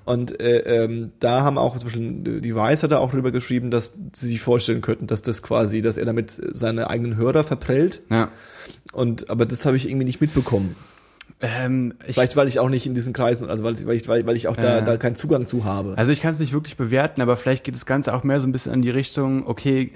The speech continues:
Speaker 2: Geld macht einfach alles möglich und Geld macht eben auch so viel möglich, dass vielleicht gewisse kulturellen Richtlinien oder so in den Hintergrund gestellt werden
Speaker 1: Ja.
Speaker 2: können.
Speaker 1: Ja, ja.
Speaker 2: Und dann ist es einfach das, was es schon, denke ich, eine Weile im Hip-Hop gibt. So einfach,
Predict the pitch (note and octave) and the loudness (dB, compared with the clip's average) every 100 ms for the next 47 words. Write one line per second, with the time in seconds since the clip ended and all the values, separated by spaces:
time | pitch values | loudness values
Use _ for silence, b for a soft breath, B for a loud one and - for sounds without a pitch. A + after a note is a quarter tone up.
0 | _ - A#2+ C#3+ B2+ A#2 A2 G#2+ A#2+ A2+ | _ 2 2 2 -2 0 -2 -2 -2 2
1 | A#2+ B2+ C#3 - G2+ - G#2+ A2 A#2 C3 | 2 4 4 4 -2 0 -2 0 0 0
2 | B2 A#2+ A#2 A#2 G2+ C#3 D#3 C3+ C3+ C3+ | -2 -4 -2 -4 0 0 2 2 2 0
3 | C3 A#2 A#2 - A#2+ G2+ - A2 G#2+ - | -4 -2 -2 -6 -8 -10 -2 -2 -2 -6
4 | G#2+ A2 A2+ A2 G#2+ G2+ - - - - | -6 -6 -6 -6 -6 -8 -12 -20 -10 -6
5 | A#2 A#2 A2 A2+ C3 B2+ B2+ A#2 A2 C3 | -4 -2 2 4 4 4 2 0 -2 -4
6 | - - B2+ A2+ B2 A2+ A#2+ A#2+ - A#2+ | -4 0 0 2 0 2 0 0 0 0
7 | C3+ D#3 G#2+ G2+ G#2 - A2 G#2+ G#2+ G#2+ | 2 2 2 0 -2 0 0 2 0 2
8 | G2+ C#3 D3 A2 A2+ D3+ - B2+ A#2+ A2+ | 0 2 4 6 4 2 -2 -2 0 -2
9 | B2 B B B B B B _ _ B2 | -8 B B B B B B _ _ 2
10 | G#2+ G#2+ C3 C#3 F#2+ A2+ G#2+ - A2+ G#2 | 4 4 2 -4 -2 -4 -4 -6 -2 -2
11 | G#2 G#2 - G#2 G#2 G2 G2+ G#2+ D3+ A2+ | -2 -4 -2 0 2 0 0 2 4 4
12 | G2 F#2 F#2+ - F2+ - E2+ F#2+ A2 G2+ | 4 2 0 -2 -4 0 0 0 -2 -6